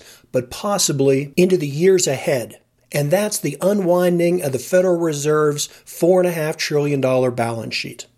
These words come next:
Now, we're gonna talk about some numbers today. I'm gonna keep it at a really high, very simple level with just a couple examples of why I think this is important. And even if you're not a numbers person, or even if you're someone that shies away from worrying about the Federal Reserve and things,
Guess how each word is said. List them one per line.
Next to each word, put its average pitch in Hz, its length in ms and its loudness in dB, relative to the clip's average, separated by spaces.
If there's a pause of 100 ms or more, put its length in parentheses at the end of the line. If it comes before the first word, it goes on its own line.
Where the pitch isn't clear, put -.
(360)
Now, 120 80 -2
we're 123 140 2
gonna 117 100 -4
talk 190 240 0
about 180 260 2
some 160 140 -2
numbers 170 360 0
today. 165 440 2
I'm 151 100 -8
gonna 190 160 -2
keep 190 260 -4
it 170 60 2
at 147 140 2
a - 20 2
really 170 400 0
high, 165 400 -4
very 151 280 -2
simple 214 460 -2
level 151 480 2 (240)
with 131 200 -2
just 143 180 -4
a 127 60 -6
couple 185 360 0
examples 156 720 0
of 123 80 -4
why 143 300 0
I 170 80 -2
think 139 220 -4
this 175 160 0
is 156 120 -4
important. 139 640 -2 (420)
And 131 160 -4
even 170 180 2
if 196 120 -2
you're 180 100 2
not 175 220 2
a 180 40 2
numbers 180 400 2
person, 175 560 -2
or 143 160 0
even 160 140 2
if 180 100 -2
you're 175 80 -2
someone 175 360 2
that 151 180 0 (140)
shies 175 420 2
away 170 340 4
from 156 520 -2
worrying 165 320 2
about 151 180 -2
the - 80 -10
Federal 165 300 0
Reserve 165 400 0
and 147 100 -2
things, 143 400 0